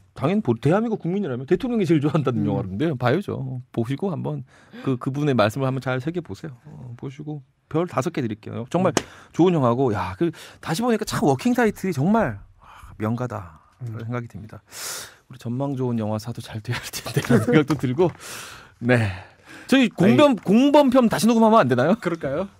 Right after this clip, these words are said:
Speaker 3: 갈아치울까요?
Speaker 1: 그래요.
Speaker 2: 아,
Speaker 3: 아니, 이렇게 훌륭한 시나리오
Speaker 2: 저
Speaker 3: 작가를
Speaker 2: 스토리
Speaker 3: 영입한
Speaker 2: 원하는
Speaker 3: 거군요.
Speaker 2: 웹툰 작가님 계시면 좀 연락 좀 주세요. 저,
Speaker 3: 명가입니다.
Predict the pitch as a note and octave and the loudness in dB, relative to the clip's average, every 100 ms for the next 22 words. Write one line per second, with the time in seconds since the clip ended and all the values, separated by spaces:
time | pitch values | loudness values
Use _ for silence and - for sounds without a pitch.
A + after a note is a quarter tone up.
0 | - D#3+ E3+ F#3+ A3 E3 D#3 G#3+ - B2+ | -4 -2 0 -2 -4 0 0 -2 -8 -12
1 | G2 E2 - A2+ C#3+ C#3+ D3 D3+ E3+ G3+ | -10 -12 -12 -8 -6 -2 -2 0 0 0
2 | G#3+ A3+ B3 A3+ A3 A#3+ A#3+ G#3+ F3+ E3 | -4 -4 -2 -2 -2 -2 -2 0 2 2
3 | C3+ G#3 D#4 C#4+ C4+ C4+ A#3 F#3 B3+ B3+ | 4 6 8 8 8 8 8 6 6 6
4 | C4 A#3+ A#3 G3 A3+ G#3+ A3 F#3+ F#3 A3+ | 6 6 8 8 6 6 6 6 6 6
5 | A3 G3 - G3 - - F#3 G2+ | 4 6 6 8 8 6 4 0